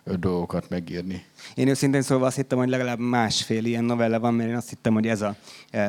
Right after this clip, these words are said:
Speaker 2: Rákosis történet, és nagyjából az írói fantáziának a szüleménye.
Speaker 1: Igen, csak tulajdonképpen,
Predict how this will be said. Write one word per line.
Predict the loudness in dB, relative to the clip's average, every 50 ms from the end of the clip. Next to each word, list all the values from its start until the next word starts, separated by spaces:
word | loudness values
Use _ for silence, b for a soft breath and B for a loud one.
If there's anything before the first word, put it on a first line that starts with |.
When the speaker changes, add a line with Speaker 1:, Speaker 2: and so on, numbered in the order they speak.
| -2 -4
Speaker 2:
Rákosis | -4 -6 -6 -6 -8 -10 -10 -10 -8 -8 -6
történet, | -6 -6 -6 -4 -4 -4 -4 -4
és | -4 -2
nagyjából | 0 2 2 2 2 2 0 0 0 0 -2
az | -2 -4 -4
írói | -4 -4 -4 -4 -6 -8 -8
fantáziának | -8 -8 -8 -8 -8 -10 -10 -8 -6 -6 -6 -8 -8 -10
a | -12
szüleménye. | -12 -10 -8 -4 0 2 2
Speaker 1:
Igen, | 4 4 2 2 0
csak | 0 0 0 0 -2 -2
tulajdonképpen, | 0 2 2 4 4 2 2 0 -2 -2 0 0 0 0 0 -2